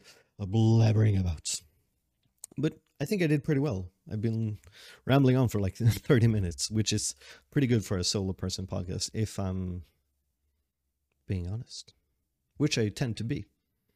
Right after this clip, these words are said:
No, not always. I, I, I like to li-, like, when it comes to, like, uh, just saying things that sound fun, I like to tell a lot of lies if they sound fun.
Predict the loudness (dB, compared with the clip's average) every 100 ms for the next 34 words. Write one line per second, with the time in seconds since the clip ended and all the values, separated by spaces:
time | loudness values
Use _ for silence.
0 | _ _ _ _ -20 _ -12 -12 _ _
1 | _ _ _ -8 -6 -6 -8 -12 -10 -2
2 | 0 2 2 2 2 0 -2 -4 -4 -4
3 | -2 -2 -4 _ -20 _ -4 -4 -2 -4
4 | -2 -2 -2 -2 -4 -4 -4 -6 -10 -6
5 | -4 -6 -8 -8 -4 -4 -4 -4 -6 -6
6 | -10 -8 -8 -6 -8 -6 -6 -6 -6 -8
7 | -8 -6 -6 -4 -4 -4 -4 -4 -4 -4
8 | -8 -12 _ _ _ _ _ _ _ _
9 | _ -10 -6 -2 -2 -2 -4 -6 -8 -10